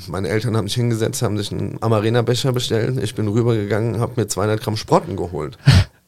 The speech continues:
Und hab dann anstatt mein Eis halt, äh, geräucherten Fisch am Eissalon gegessen. War kein Problem, weil wir kannten den Renzo und es war easy.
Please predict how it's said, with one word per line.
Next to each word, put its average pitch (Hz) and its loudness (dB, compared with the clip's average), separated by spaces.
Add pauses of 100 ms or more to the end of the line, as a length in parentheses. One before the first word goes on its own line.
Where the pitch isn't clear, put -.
(600)
Und 113 2
hab 104 4
dann 120 4
anstatt 107 0
mein 104 4
Eis 120 4
halt, 98 0
äh, 95 2
geräucherten 101 2
Fisch - -2
am 90 -4
Eissalon - -4
gegessen. 82 -6
War 101 2
kein 104 2
Problem, 101 0
weil 90 -2
wir - -8
kannten 104 -2
den 104 0
Renzo 104 -2
und - -6
es - -8
war - -6
easy. 104 -4